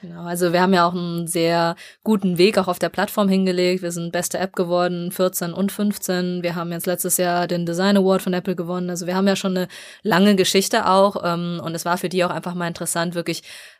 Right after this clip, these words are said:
die wahren Developer kennenzulernen und mal zu gucken, wo sitzen die eigentlich, wie arbeiten die überhaupt, ähm,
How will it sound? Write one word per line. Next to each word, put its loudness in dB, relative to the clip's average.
die -2
wahren 4
Developer 4
kennenzulernen 2
und -2
mal 0
zu -4
gucken, -4
wo -2
sitzen -2
die 4
eigentlich, 2
wie -2
arbeiten 4
die -2
überhaupt, 2
ähm, 0